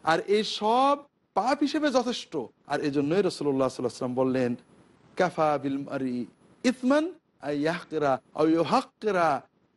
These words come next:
আখাহুল মুসলিম।" পাপ হিসেবে মুসলিমের জন্য এটাই যথেষ্ট যে তার মুসলিম ভাইকে সে অবজ্ঞা করবে, হেয় করবে, তার অন্তরের ভিতরে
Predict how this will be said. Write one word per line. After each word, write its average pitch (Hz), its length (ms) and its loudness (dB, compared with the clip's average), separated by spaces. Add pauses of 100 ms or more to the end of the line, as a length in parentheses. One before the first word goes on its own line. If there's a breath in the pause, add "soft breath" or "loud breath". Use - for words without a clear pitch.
(120)
আখাহুল 127 420 -2
মুসলিম।" 107 420 -14 (520)
পাপ 135 200 0
হিসেবে 147 340 -2
মুসলিমের 135 420 -4
জন্য 135 160 -2
এটাই 170 260 2
যথেষ্ট 196 400 -4 (460)
যে 147 180 2
তার 147 440 2 (400)
মুসলিম 190 420 0
ভাইকে 254 440 0 (200)
সে - 120 -2
অবজ্ঞা 180 400 2
করবে, 151 360 -4 (220)
হেয় 202 180 6
করবে, 196 380 -4 (240)
তার 156 200 -4
অন্তরের 233 460 0
ভিতরে 285 380 -2